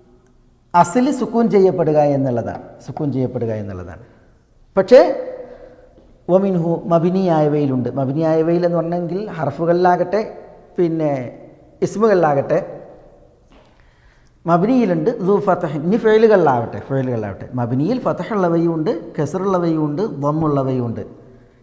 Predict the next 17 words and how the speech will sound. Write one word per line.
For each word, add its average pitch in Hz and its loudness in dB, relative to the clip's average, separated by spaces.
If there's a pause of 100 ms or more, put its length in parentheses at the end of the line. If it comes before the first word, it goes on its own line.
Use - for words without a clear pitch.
എന്നിട്ട് 160 0
അദ്ദേഹം 170 0
ഉദാഹരിച്ചു 175 2 (560)
കഅൈന, 190 2 (160)
ഐന 190 2
പോലെ. 131 -4
ഐന 147 2
എന്നുള്ളത് 160 -2
മബിനിയായ 143 -2 (360)
ഇസ്മാണ്. 147 -4 (380)
കണ്ടോ, 104 -8 (380)
ഐന, 110 -8 (180)
അത് 131 -10
ഫതഹത്ത് 135 -10
കൊണ്ടാണ് 127 -4
മബിനി. 98 -6 (1400)
കണ്ടോ, 92 -10